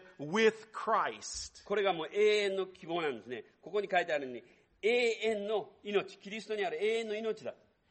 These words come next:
Speaker 1: As you abide in him, you will be with him forever.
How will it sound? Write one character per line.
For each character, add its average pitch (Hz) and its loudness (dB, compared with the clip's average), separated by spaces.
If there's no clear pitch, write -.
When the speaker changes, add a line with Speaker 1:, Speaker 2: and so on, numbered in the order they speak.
Speaker 1:
As 240 6
you 302 4
abide 294 4
in 320 -2
him, 196 -2
you 262 4
will 330 2
be 302 0
with 302 0
him 277 2
forever. 277 2